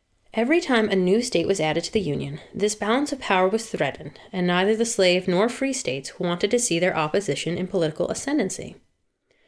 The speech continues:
By allowing in the Oregon Territory as a free territory,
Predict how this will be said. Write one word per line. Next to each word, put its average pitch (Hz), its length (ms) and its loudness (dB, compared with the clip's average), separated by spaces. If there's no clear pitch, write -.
By 185 120 2
allowing 202 440 2
in 262 60 4
the 254 100 4
Oregon 202 360 2
Territory 156 520 0
as - 120 -2
a 156 80 -2
free 294 260 -2
territory, - 640 -8